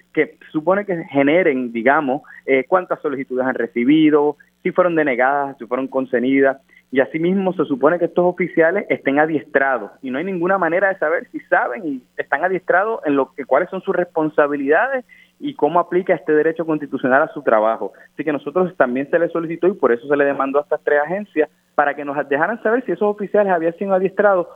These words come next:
porque en el informe nos dimos cuenta, se hizo una muestra y se le preguntó a veintidós agencias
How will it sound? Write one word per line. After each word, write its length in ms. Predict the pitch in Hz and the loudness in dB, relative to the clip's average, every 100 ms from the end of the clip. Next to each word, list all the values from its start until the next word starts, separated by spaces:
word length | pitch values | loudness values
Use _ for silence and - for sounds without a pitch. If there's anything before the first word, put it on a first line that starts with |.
| _ _ | _ _
porque 300 | 185 196 196 | 0 0 -2
en 100 | 175 | -4
el 80 | 175 | -2
informe 460 | 170 - 190 185 170 | -2 0 0 2 0
nos 200 | 131 127 | -2 0
dimos 240 | 160 175 - | 0 0 2
cuenta, 400 | 170 180 214 185 | 0 0 -4 -2
se 140 | 131 | -2
hizo 180 | 123 165 | 0 2
una 100 | 165 | 2
muestra 680 | 156 180 185 - 139 214 - _ - | 4 2 2 -2 -4 -4 -8 _ -16
y 80 | - | -6
se 120 | 123 127 | 0 2
le 80 | |
preguntó 460 | 123 127 123 120 147 | 2 2 0 0 2
a 40 | 160 | 2
veintidós 480 | 156 143 123 135 | 0 -2 -4 0
agencias 720 | 170 139 175 180 170 120 123 | 0 0 0 0 -2 0 0